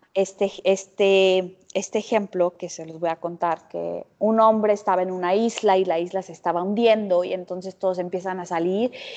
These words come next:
y él era muy, tenía una fe muy fuerte y era muy creyente y tenía una conexión y una comunicación muy grande con Dios.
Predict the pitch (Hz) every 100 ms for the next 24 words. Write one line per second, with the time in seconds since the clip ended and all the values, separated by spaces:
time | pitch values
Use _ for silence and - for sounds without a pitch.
0 | - - - 208 220 214 208 220 226 226
1 | - - 196 202 208 220 - - 254 254
2 | 220 - 180 165 - 185 180 175 196 226
3 | 233 233 208 175 175 170 175 170 175 190
4 | 190 170 160 - 180 165 170 175 175 170
5 | 160 165 - 165 165 170 170 165 170 -
6 | 160 170 170 165 -